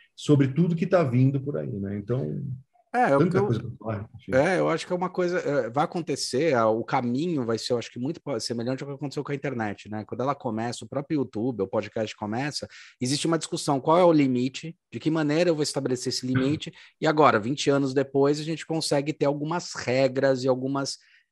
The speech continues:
Speaker 2: é, alguns estabelecimentos regionais, até de, de questões, né? O YouTube vem aí de seis anos pra cá,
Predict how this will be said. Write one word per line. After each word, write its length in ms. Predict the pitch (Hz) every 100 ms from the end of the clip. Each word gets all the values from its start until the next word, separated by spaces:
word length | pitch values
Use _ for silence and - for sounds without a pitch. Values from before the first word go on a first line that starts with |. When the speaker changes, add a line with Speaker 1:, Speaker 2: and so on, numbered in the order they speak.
| -
Speaker 2:
é, 260 | 120 117 117
alguns 280 | 117 131
estabelecimentos 1040 | 135 - 135 135 131 156 139 123 - 90 - -
regionais, 760 | - 110 120 98 123 131 110 104
até 360 | 107 120 139
de, 560 | 135 139 131 123 110 107 - - _
de 120 | 117
questões, 420 | 156 - 113 101
né? 80 | 107
O 80 | 107
YouTube 460 | 117 127 127 131
vem 320 | 104 98 117 117
aí 180 | 117
de 160 | 104 107
seis 320 | - 127 117
anos 220 | 117 120
pra 200 | - 127
cá, 400 | 123 135 131 170